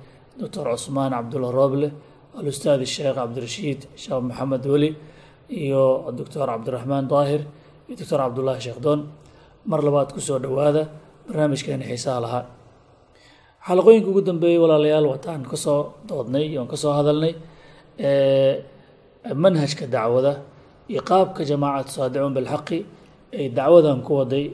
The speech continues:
oo aan nidhi, jamaacad Saadicuuna Bilxaqi waxay iltisaamaysay manhajka rabbaaniga ahaa oo ambiyada Ilaahay, salawaatullaahi wasalaamu calayhim,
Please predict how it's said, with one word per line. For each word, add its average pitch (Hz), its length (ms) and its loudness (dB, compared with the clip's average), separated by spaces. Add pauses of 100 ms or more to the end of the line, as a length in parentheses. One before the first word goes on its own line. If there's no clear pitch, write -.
(300)
oo 196 140 -2
aan 135 240 -2
nidhi, 143 220 2 (560)
jamaacad 147 420 2
Saadicuuna 156 480 2
Bilxaqi 151 520 -2 (400)
waxay 143 200 0
iltisaamaysay 147 720 0
manhajka 139 320 -4
rabbaaniga 151 560 2
ahaa 165 180 -2 (480)
oo - 140 -4
ambiyada 175 400 6
Ilaahay, 143 400 0
salawaatullaahi 135 560 0
wasalaamu 131 320 -2
calayhim, 131 320 -2